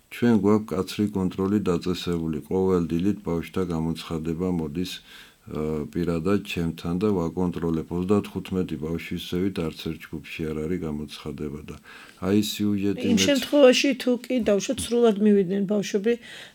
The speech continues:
Speaker 2: ბაღში და აი, ამ შემთხვევაში ზღრულ ნორმას, რა თქმა უნდა, გაცდება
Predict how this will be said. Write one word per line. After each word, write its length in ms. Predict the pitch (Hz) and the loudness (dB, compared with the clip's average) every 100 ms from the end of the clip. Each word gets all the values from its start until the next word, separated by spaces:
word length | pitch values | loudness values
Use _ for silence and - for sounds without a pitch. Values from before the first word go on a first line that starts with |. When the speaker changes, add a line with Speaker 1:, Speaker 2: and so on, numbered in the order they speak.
| _ | _
Speaker 2:
ბაღში 520 | 202 185 - - 190 175 - - - - | 4 4 2 -2 -2 -2 -14 -20 -20 -20
და 100 | - | 4
აი, 120 | 208 220 | 6 8
ამ 140 | 233 | 6
შემთხვევაში 800 | 202 254 226 - 240 226 226 254 247 240 | 2 0 -4 2 4 4 2 0 2 2
ზღრულ 340 | 208 - 214 | 0 2 4
ნორმას, 420 | 226 220 220 233 214 | 6 4 4 2 4
რა 120 | 202 | 2
თქმა 220 | 196 - | 0 -2
უნდა, 180 | 208 214 | 2 2
გაცდება 720 | 220 214 208 - 202 185 196 | 4 2 2 0 0 2 0